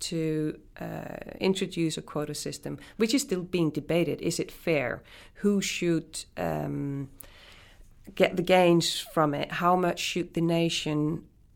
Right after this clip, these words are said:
uh, get from it? How should we tax it, et cetera? These are,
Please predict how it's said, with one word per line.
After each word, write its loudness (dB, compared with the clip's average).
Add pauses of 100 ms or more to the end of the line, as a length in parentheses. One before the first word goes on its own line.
(360)
uh, -8 (220)
get -4
from -2
it? -6
How -4
should -6
we -2
tax -10
it, -14 (360)
et -2
cetera? 0 (160)
These -4
are, 0